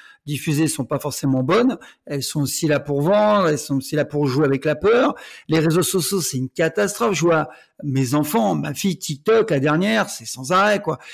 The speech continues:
C'est, elle va pas chercher des informations, elle va chercher de la détente. C'est une manière de s'évader. En plus, il y a, pour les jeunes, c'est pas facile l'avenir, hein, pour eux. Donc, euh, on, on leur fait peur déjà, parce qu'il est pas si catastrophique, on leur fait peur. Cette peur, bah, elle se diffuse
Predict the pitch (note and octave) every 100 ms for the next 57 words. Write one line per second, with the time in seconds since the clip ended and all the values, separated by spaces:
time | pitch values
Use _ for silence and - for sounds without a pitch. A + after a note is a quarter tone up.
0 | - - D3 D#3 D#3+ D#3 E3 D3+ D#3+ D3
1 | D3 F3+ - A3 C#3+ C#3 D3 C#3+ G3 A3
2 | F3+ - - - - - D#3+ E3+ F3 D#3
3 | - G3 F3+ G3 G#3 D#3 - - C#3+ -
4 | F3+ - D#3 D3 - - D#3+ D#3 D#3+ A#3
5 | A3 D#3+ D3+ D3+ F#3+ A#3+ G3 E3 D#3 D#3
6 | C3 D3 - - - D3+ C#3+ D3 C#3 C3
7 | D#3+ F3 E3 D3 - F#3 D3+ - D3 -
8 | C#4 A3+ C3 D#3 B2+ - _ _ _ _
9 | - - B2 - C#3 - D#3+ D3+ D3 -
10 | C#3 A#3 G#3+ D3+ - D3 F3+ D4 - F3
11 | C3+ G3 F#3 C#3+ C#3 D3+ C3 - C#3+ B2
12 | B2+ - C4+ C4+